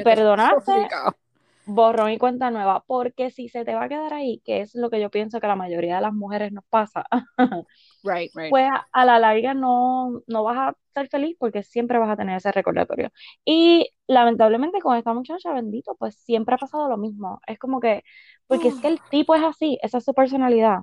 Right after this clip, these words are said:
Speaker 2: So,
Speaker 1: Bueno, entonces
Speaker 2: I'm
Speaker 1: nos vamos
Speaker 2: sorry.
Speaker 1: de, de un player, porque yo sé que nosotros hemos dicho que el, que los players son players, o sea, los jugadores que se aman
Speaker 2: Ajá,
Speaker 1: su
Speaker 2: ajá.
Speaker 1: pelota, pero no todos, así que déjame hacer ese disclaimer.
Speaker 2: No
Speaker 1: Pero
Speaker 2: todos.
Speaker 1: ahora nos vamos al otro player.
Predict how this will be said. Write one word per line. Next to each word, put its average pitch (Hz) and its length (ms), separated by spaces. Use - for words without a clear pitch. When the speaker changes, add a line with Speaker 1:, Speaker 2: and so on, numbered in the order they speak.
Speaker 2:
So, 190 460
Speaker 1:
Bueno, 202 340
entonces 202 260
Speaker 2:
I'm - 20
Speaker 1:
nos 214 100
vamos 214 280
Speaker 2:
sorry. - 80
Speaker 1:
de, 220 240
de 196 300
un 208 120
player, 226 240
porque 214 180
yo 220 60
sé 285 140
que 320 100
nosotros 285 320
hemos 262 220
dicho 226 480
que 196 140
el, 180 220
que 196 100
los 180 120
players 190 460
son 180 360
players, 131 480
o - 40
sea, 170 100
los 156 120
jugadores 160 500
que - 80
se - 100
aman 202 260
Speaker 2:
Ajá, 226 160
Speaker 1:
su 208 40
Speaker 2:
ajá. 202 140
Speaker 1:
pelota, 220 240
pero 202 220
no 185 160
todos, 165 500
así 165 260
que 156 280
déjame 175 260
hacer 180 160
ese 170 300
disclaimer. 165 640
Speaker 2:
No - 420
Speaker 1:
Pero 294 520
Speaker 2:
todos. 175 320
Speaker 1:
ahora 202 320
nos 247 140
vamos 285 280
al 262 140
otro 247 300
player. 220 600